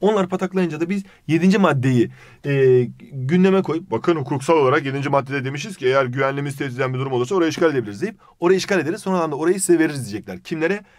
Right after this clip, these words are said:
Ermenilere, Rumlara. Doğudaki, işte bak burası öyle.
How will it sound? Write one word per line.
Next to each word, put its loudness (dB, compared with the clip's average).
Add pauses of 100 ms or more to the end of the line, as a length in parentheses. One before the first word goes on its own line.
Ermenilere, -2
Rumlara. -8 (1300)
Doğudaki, 2
işte -4
bak -2
burası -4
öyle. -4